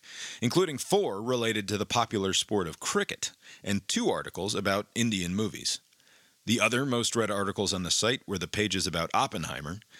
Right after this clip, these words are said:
the Christopher Nolan film, and J. Robert Oppenheimer, the person,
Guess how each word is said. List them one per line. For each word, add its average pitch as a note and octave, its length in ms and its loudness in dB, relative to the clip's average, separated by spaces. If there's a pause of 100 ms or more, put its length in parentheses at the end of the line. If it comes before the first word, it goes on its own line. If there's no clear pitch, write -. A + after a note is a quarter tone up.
(160)
the F2 140 -6
Christopher - 400 -2
Nolan D#2+ 400 -4
film, F2 480 0 (300)
and F2 260 0
J. A#2 260 2
Robert A2+ 400 2
Oppenheimer, C#2+ 720 -6
the - 140 -12
person, F2 480 0